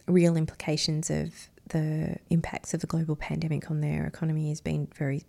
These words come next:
serious, of course. What I was going to do was speak into that context, but coming from a place of anything is possible, and also talking about, you know, the need to uncover what the citizens' needs are and how we best be in service of them.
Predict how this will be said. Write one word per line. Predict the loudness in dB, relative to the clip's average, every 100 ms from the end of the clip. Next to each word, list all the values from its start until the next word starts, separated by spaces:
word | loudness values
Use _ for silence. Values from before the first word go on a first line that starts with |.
| _ -6
serious, | 0 2 2 0 -6
of | -12
course. | -2 -2 -2 -6 -12 -20 -20 -20 -20 -20 -12
What | -8 -4 0 2 2 0
I | 2 4
was | 4 2 2
going | 2 2
to | 0
do | 4 4 6
was | 4
speak | 2 2 2
into | 0 -2
that | -4 -4
context, | 0 0 0 -4 -6
but | -4
coming | 2 2
from | 2 -2
a | -2
place | 0 0 0 -2
of | -2 0
anything | 2 2 2 -2
is |
possible, | 0 0 0 0 0 -2 -10 -18 -6
and | 2 2
also | 4 0
talking | 0 0 0 0
about, | 2 0 -2 -4 -12 -20 -2
you | 0
know, | 2
the | 4 4
need | 4 0
to | -2
uncover | -2 -2 -2 0 0 -2 -8 -20 -20 _ -4
what | -4 -2
the | -2 -2 0 2
citizens' | 2 2 0 -4 -2
needs | -2 -2 0
are | 0 2
and | 0 -2 -2
how | 0
we | 0
best | -2 -4 -8 -4
be | 0
in | 0
service | -2 -4 -4 -4 -4
of | -4 -6
them. | -8 -6